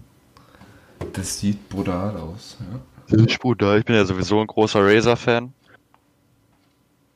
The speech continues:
Speaker 2: Also, die machen mit Abstand so die besten Mäuse, finde ich.
Speaker 1: Lustig, sagt er, er ist, ist, er ist ein, ein, ein großer Razer-Fan. Was hat er, was hat er für ein, für, für ein Headset?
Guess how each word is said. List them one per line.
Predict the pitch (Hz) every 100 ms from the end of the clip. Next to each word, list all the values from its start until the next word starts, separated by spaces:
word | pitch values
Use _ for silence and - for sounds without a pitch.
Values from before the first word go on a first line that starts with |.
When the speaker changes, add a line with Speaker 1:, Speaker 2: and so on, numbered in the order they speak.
| _ _ _ _
Speaker 2:
Also, | - 113 101 101 101 101
die | 104
machen | 110 117 110
mit | 104
Abstand | 117 - - 113 107
so | 107
die | 101
besten | 107 98 - 92
Mäuse, | 98 120 123
finde | - 135 139
ich. | 156 - - - - _ _ _ _ _ _ _ - - _ _ _ _ _ _ _ _ _ _ _ _ _ _ _ 120
Speaker 1:
Lustig, | 131 131 113
sagt | 117 127
er, | 131
er | 127
ist, | 131
ist, | 127 123
er | 110 117
ist | 123
ein, | 120 117 -
ein, | 117 110
ein | 107 117
großer | 110 120 123 110
Razer-Fan. | 107 135 131 135 123 113
Was | 113
hat | 120
er, | 113
was | 110 120
hat | 107
er | 107
für | 110
ein, | 104 101
für, | 107 101
für | 101
ein | 101
Headset? | 101 110 131